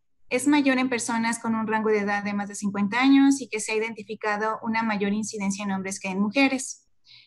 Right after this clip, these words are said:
Em, ¿se está considerando algún mecanismo para disminuir el impacto en la resiliencia en el campo como af-, como efecto a los posibles efectos en la salud de los productores?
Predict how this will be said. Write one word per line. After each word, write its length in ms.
Em, 640
¿se 140
está 180
considerando 580
algún 300
mecanismo 760
para 220
disminuir 480
el 100
impacto 460
en 140
la 80
resiliencia 580
en 60
el 120
campo 440
como 220
af-, 200
como 220
efecto 720
a 80
los 160
posibles 840
efectos 760
en 100
la 100
salud 340
de 120
los 140
productores? 800